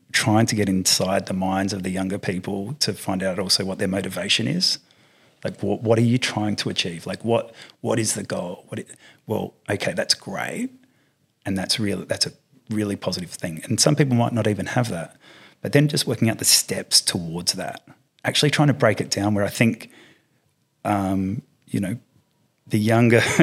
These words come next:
<laughs> generalization, but a lot of young people are thinking macro and the result and not the process.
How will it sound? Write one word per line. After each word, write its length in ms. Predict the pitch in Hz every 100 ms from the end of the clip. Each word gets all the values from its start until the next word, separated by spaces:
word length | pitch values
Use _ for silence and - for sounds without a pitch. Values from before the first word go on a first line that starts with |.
| -
<laughs> 340 | - - -
generalization, 920 | - 113 110 101 98 104 98 98 117 117
but 240 | 107 -
a 80 | 120
lot 160 | 107 107
of 80 | 101
young 220 | 104 104
people 460 | - 107 104 107 - - - - _ _ _ _ _
are 80 | 101
thinking 460 | - 107 104 101
macro 480 | 101 95 - 107 104
and 180 | 101 107
the 40 | 98
result 560 | 90 - 92 92 101 _ -
and 120 | 104
not 160 | 98
the 60 | -
process. 720 | - 98 90 - - - -